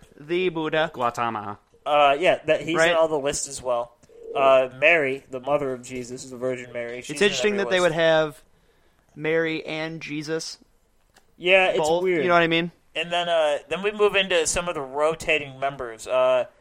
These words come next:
Speaker 1: <laughs>
Speaker 3: Hilarion, never not familiar with that. Uh, Enoch, very familiar with Enoch.
Speaker 2: Also from the Bible, just not
Speaker 3: Mm-hmm.
Speaker 2: one of the published Bibles.
Speaker 3: Paul the
Speaker 2: The books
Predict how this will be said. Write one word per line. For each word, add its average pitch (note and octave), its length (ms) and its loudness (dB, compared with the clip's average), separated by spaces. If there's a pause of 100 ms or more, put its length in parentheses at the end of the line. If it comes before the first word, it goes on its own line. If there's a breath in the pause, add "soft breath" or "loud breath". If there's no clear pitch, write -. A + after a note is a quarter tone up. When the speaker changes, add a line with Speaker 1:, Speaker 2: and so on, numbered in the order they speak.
(140)
Speaker 1:
<laughs> - 400 -16
Speaker 3:
Hilarion, D#3+ 800 0 (340)
never C#3+ 500 -2 (140)
not C#3+ 320 -4
familiar C3+ 320 -4
with B2 160 -10
that. B2 280 -2
Uh, B2+ 100 -2 (160)
Enoch, D3+ 580 -6 (580)
very D3+ 320 2
familiar C#3+ 400 -2
with B2+ 120 -8
Enoch. B2 520 -10 (100)
Speaker 2:
Also C3+ 400 -10
from B2+ 420 -10
the A#2+ 60 -12
Bible, A#2+ 440 -4
just A#2+ 280 -14
not B2 320 -6
Speaker 3:
Mm-hmm. C#3 380 -12
Speaker 2:
one A#2+ 140 -4
of A2+ 120 -10
the A2+ 180 -10
published B2 420 -10
Bibles. A#2+ 400 -10 (360)
Speaker 3:
Paul F3 380 6
the F3 100 -4
Speaker 2:
The C#3+ 140 -8
books D3 260 -2